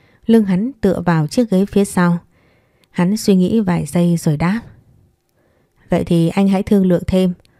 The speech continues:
còn nếu họ vẫn không đồng ý thì cứ tiến hành cưỡng chế vậy." Mạnh Huy nghe vậy thì vội lắc đầu, giọng nghiêm túc. Anh phân tích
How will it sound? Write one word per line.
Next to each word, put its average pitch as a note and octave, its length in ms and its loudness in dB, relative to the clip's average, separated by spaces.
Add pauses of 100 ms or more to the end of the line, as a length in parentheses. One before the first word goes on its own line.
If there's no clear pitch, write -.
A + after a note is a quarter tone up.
(360)
còn F3+ 160 2
nếu F#3 260 2
họ F3+ 220 -4
vẫn F3+ 140 -2
không F#3+ 220 0
đồng E3 160 0
ý F3 360 0 (300)
thì F3 140 0
cứ G3 300 0
tiến G3+ 180 2
hành F#3+ 220 0
cưỡng G3 220 -2
chế F3+ 220 -2
vậy." F#3 220 -2 (1300)
Mạnh F3+ 220 0
Huy F#3 200 4
nghe F3 180 2
vậy D#3+ 300 -2 (240)
thì F3 180 0
vội F3 200 0
lắc B3+ 200 -6
đầu, D#3 220 0 (260)
giọng E3+ 240 -6
nghiêm F3 200 0
túc. C4+ 220 0 (680)
Anh F3+ 240 0
phân G3+ 260 0
tích C#4+ 240 -4